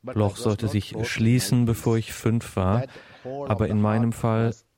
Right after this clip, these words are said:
Speaker 2: schloss es sich
Speaker 1: there
Speaker 2: nicht.
Speaker 1: when I joined the
Speaker 2: Das Loch in
Speaker 1: seminary.
Speaker 2: meinem Herzen
Speaker 1: And it
Speaker 2: war
Speaker 1: is
Speaker 2: noch da,
Speaker 1: diagnosed
Speaker 2: als ich
Speaker 1: that
Speaker 2: schon
Speaker 1: it is a big
Speaker 2: im
Speaker 1: hole.
Speaker 2: Seminar lebte.
Speaker 1: So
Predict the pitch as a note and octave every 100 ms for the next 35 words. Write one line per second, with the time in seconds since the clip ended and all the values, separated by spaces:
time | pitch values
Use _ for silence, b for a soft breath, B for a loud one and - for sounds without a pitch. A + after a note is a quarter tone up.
0 | - - - G#2+ A2 - - - G#2+ A#2+
1 | C#3 C#3 G2 F#2+ - G#2 G#2 G#2 G2+ F#2
2 | G#2 A2+ A2 G2+ F#2+ G#2+ - B2+ - C3
3 | C3+ B2+ G#2+ C3 - - C3 A#2 A2+ G#2+
4 | F#2 G#2+ B2+ C#3 A#2+ - A#2+ G#2+ G2+ -
5 | - _ _ - - B2 A2+ A#2 A#2+ G2+
6 | F#2+ F#2 G2+ A2+ G#2+ A#2 G#2+ G#2+ G2 F#2+
7 | F#2 F2 - F#2+ E2 E2 _ _ - G#2
8 | G2 F#2+ F#2